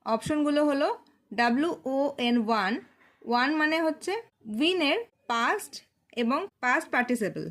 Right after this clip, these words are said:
মানে জিতে যাওয়া, আর ও এন ই ওয়ান একটা নাম্বার, নাম্বার ওয়ান, তাহলে কারেক্ট আনসার হচ্ছে ডাব্লিউ ও এন ওয়ান, অনিতা রেসে জিতে গেছে। কোশ্চেন নাম্বার টেন,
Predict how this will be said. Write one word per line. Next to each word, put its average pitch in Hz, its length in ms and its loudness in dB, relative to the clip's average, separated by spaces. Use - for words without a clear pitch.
মানে 247 300 -2
জিতে 277 300 2
যাওয়া, 160 340 0
আর - 140 -4
ও 277 140 0
এন 294 160 2
ই 311 40 0
ওয়ান 285 260 0
একটা 285 220 -2
নাম্বার, 240 460 0
নাম্বার 233 300 2
ওয়ান, 226 300 0
তাহলে 285 200 2
কারেক্ট 262 340 2
আনসার 277 300 2
হচ্ছে 349 380 0
ডাব্লিউ 254 440 2
ও 247 280 0
এন 254 280 0
ওয়ান, 175 340 -2
অনিতা 240 480 2
রেসে 233 440 2
জিতে 285 300 4
গেছে। 175 440 -2
কোশ্চেন 294 400 -2
নাম্বার 277 360 0
টেন, 262 220 2